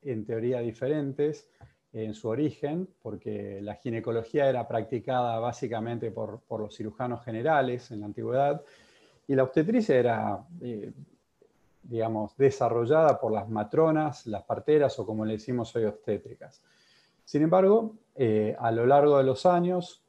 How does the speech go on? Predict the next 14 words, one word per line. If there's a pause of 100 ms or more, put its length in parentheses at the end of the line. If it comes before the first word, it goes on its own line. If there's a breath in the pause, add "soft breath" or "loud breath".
(100)
eh, (500)
esto
se
ha
ido
fusionando (480)
y,
mm, (120)
de
alguna
manera, (140)
eh,
la
ginecología